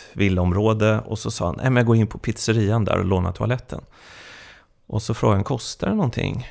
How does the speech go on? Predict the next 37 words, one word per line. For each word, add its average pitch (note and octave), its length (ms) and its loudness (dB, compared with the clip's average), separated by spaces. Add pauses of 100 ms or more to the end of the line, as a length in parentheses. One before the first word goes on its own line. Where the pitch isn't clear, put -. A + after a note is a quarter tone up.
att G#2+ 380 -6
gå A2 120 -2
på - 80 -8
toaletten A#2 420 -2
här?" - 220 -4
"Ja, C3+ 160 4
det C#3 80 2
kostar A#2+ 320 -2
trettiofem G#2 640 0
kronor", A#2 500 0 (460)
sa - 200 -4
då - 100 -6
pizzeriaägaren. - 1120 -4 (420)
Jaha, F2+ 420 0
först A2 240 -2
trodde G2 240 -6
min G2+ 140 -6
kompis - 280 -6
att - 120 -8
det - 200 -4
här G#2 120 0
var C3 80 2
ju C3+ 60 0
skämt. - 560 -4 (360)
Men - 140 0
han - 360 -2
behövde - 300 0
verkligen A#2 380 2
gå, G2+ 320 -2
så - 140 -2
att G#2+ 100 -4
han B2+ 320 0 (120)
betalade - 420 0
trettiofem - 600 2
kronor D3 640 4
då. - 80 0
<laughs> - 60 4